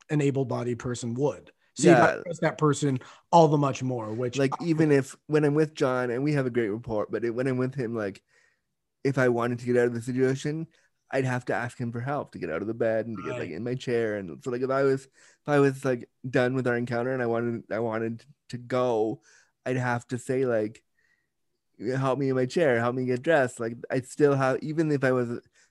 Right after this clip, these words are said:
Speaker 2: pissed at him or, like, we didn't, things didn't jive. And I've been with sex workers where things
Speaker 1: Mm-hmm.
Speaker 2: didn't go super great. And I was
Speaker 1: Yeah.
Speaker 2: like, "Okay, I need you to, I want you to go." I'd still have to be like, "But before you storm out of here, can you put me back in my wheelchair?" <laughs> So I,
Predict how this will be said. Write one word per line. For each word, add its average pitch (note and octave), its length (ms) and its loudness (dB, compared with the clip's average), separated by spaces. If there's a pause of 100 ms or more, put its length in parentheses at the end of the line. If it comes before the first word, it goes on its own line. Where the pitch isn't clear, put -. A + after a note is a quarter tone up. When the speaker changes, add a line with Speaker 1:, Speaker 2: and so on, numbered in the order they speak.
(120)
Speaker 2:
pissed - 320 2
at B2+ 80 0
him B2 280 -2
or, B2+ 180 0
like, A#2+ 280 -4 (320)
we C3+ 120 0
didn't, B2 300 2 (200)
things B2+ 220 0
didn't B2 220 0
jive. D3 360 4
And B2 100 0
I've B2+ 80 0
been D3 160 2
with C3+ 120 0
sex B2+ 220 -4
workers A#2 340 -2
where A#2 340 -2 (560)
things B2+ 280 -2
Speaker 1:
Mm-hmm. - 80 -20
Speaker 2:
didn't F#3 200 -2
go B2+ 240 6
super B2 320 0
great. B2 460 2
And C3 120 -4
I B2+ 120 0
was B2+ 120 -2
Speaker 1:
Yeah. A#2+ 60 -6
Speaker 2:
like, A#2+ 300 0
"Okay, B2 260 -4
I A#2 40 -4
need A#2+ 160 -4
you A#2+ 120 -2
to, A#2 80 -2
I - 20 -4
want A#2+ 160 -4
you A#2 100 -4
to A2+ 40 -6
go." C3+ 420 4 (400)
I'd D3+ 140 4
still F3 140 4
have D#3 120 6
to D#3 80 -2
be D3 80 4
like, C3+ 200 4
"But C3+ 160 0
before C#3+ 300 2
you D3 140 6
storm C3 260 0
out B2+ 120 0
of B2 60 -4
here, A#2 200 -2
can C3 120 -6
you C#3 80 -2
put C#3 140 -4
me C#3 60 -6
back C3 120 0
in C3 40 -6
my B2+ 100 -4
wheelchair?" A3 500 8
<laughs> - 60 0
So - 80 6
I, - 200 0